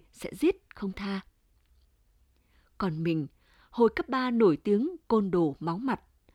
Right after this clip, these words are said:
học dốt khỏi phải bàn. Việc hứng thú nhất của mình là nấu ăn hoặc đi đánh nhau. Cả mấy năm, mình chuyên đi xử mấy đứa bám đuôi tán hai cô bạn của mình, kiêm luôn bảo mẫu mang cơm trưa cho chúng.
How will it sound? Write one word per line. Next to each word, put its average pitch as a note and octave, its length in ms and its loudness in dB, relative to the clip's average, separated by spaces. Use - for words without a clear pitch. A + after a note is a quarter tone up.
học - 300 -6
dốt B3+ 220 0
khỏi F#3 260 -6
phải - 160 -12
bàn. D3+ 260 -6
Việc A#3 180 6
hứng A#3+ 140 0
thú C4 160 -2
nhất D#4+ 240 -2
của G3+ 100 2
mình D#3+ 280 -2
là E3 160 -4
nấu D#3+ 220 -6
ăn B3 280 -4
hoặc - 320 -2
đi F#3+ 120 -2
đánh F3+ 220 -8
nhau. F#3+ 280 -4
Cả F3+ 180 -4
mấy E3 180 -4
năm, G#3 240 -2
mình G3+ 220 4
chuyên C#4+ 300 0
đi D4 120 4
xử A3 260 4
mấy D#3 180 0
đứa G#3+ 140 0
bám F#3+ 280 -4
đuôi A#3+ 340 4
tán G3+ 240 -2
hai C4+ 160 -4
cô G#3 160 -4
bạn F3+ 200 -2
của E3 140 -4
mình, D3+ 240 -4
kiêm G#3 220 4
luôn C4 280 2
bảo F3 160 -2
mẫu C4+ 320 -2
mang G3 160 -4
cơm G3+ 240 -2
trưa G3+ 280 -2
cho F3 120 -8
chúng. F3 320 -4